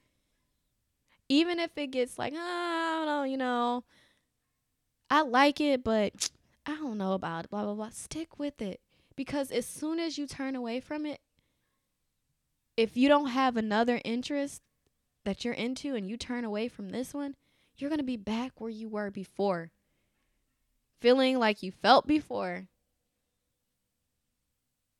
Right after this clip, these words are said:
I know, like, people that are in de-, uh, in their depressive episodes, they might hear this and they might be, like, motivated for the moment, but, um,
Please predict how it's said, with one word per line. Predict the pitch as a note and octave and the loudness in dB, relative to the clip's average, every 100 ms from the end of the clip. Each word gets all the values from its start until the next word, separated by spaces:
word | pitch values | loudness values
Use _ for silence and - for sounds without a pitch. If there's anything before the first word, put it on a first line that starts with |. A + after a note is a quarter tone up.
| _ _ _ _ - | _ _ _ _ -4
I | G3 | -2
know, | A3+ G#3+ G3 | 0 0 2
like, | F#3+ F#3 - | 2 0 -2
people | - B3 A3+ G#3 | -4 -2 0 2
that | F#3+ F3 - | 4 2 0
are | |
in | F#3 F#3 | -2 0
de-, | E3+ - - | -2 -4 -2
uh, | F3+ F3+ F3 E3+ - | 2 4 2 0 -2
in | G3 | -2
their | F#3 | 0
depressive | F#3 F3 - F#3 G3 | -2 -4 0 0 -2
episodes, | F#2 D#3+ G3 G#3+ G3+ G#3 G3+ - - - - - | -4 -4 -4 -2 0 0 -2 -8 -20 -20 -14 0
they | G#3 G#3 G#3 | 2 2 0
might | G3+ G3 | -2 -2
hear | F#3+ A#3 A3 | 0 6 6
this | A3 G#3+ G#3 | 8 4 2
and | G3+ | 0
they | F#3+ | 0
might | G3+ F3+ | 2 0
be, | F#3+ | 0
like, | F#3 F3+ - | -2 -2 -2
motivated | F3+ G3+ G#3+ G#3+ G#3 G3+ F#3+ _ _ _ _ _ _ _ _ - | 4 6 6 4 4 4 2 _ _ _ _ _ _ _ _ 2
for | A3 | 4
the | G3 | 4
moment, | F#3 G#3+ A#3 A#3+ - _ _ _ _ - | 4 4 2 0 -4 _ _ _ _ -8
but, | G#3 F#3+ - | -2 -2 -2
um, | F3+ F3 E3+ F#3+ | -6 -8 -10 -12